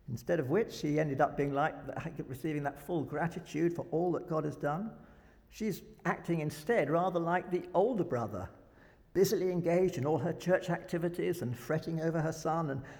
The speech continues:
trying to avoid close relationships.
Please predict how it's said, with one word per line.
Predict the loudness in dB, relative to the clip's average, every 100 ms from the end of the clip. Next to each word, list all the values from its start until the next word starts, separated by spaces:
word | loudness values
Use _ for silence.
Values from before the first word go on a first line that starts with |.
| -20 -20 -20 -16
trying | -6 -4 -2
to | -2
avoid | -2 2 2 2 -2 -4
close | 4 4 4
relationships. | 0 0 0 -2 -4 -6 -8 -14